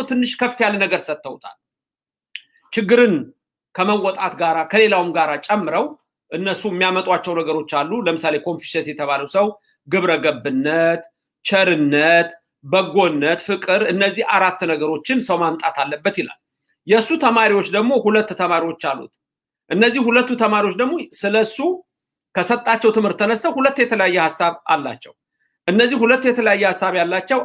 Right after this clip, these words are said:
አንዱ ምን ይላል? ሰው ክፉ ነው ይላል። ሰው ክፉ ነው።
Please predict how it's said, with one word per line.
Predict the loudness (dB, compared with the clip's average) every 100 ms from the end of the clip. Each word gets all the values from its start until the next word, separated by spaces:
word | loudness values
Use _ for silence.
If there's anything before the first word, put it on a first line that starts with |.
| 2
አንዱ | 2 2 -2
ምን | -2
ይላል? | 0 2 0 -4 _ _ _ _ _ _ _ _ -20 -12
ሰው | -2 0 0 -4 -12 _ _ _ _ _ _ -4
ክፉ | -2 0 0
ነው | -2 -6 _ _ _ _ _ _ _ _
ይላል። | -8 -8 -10 _ _ -4
ሰው | -4
ክፉ | 0 -2 0
ነው። | -4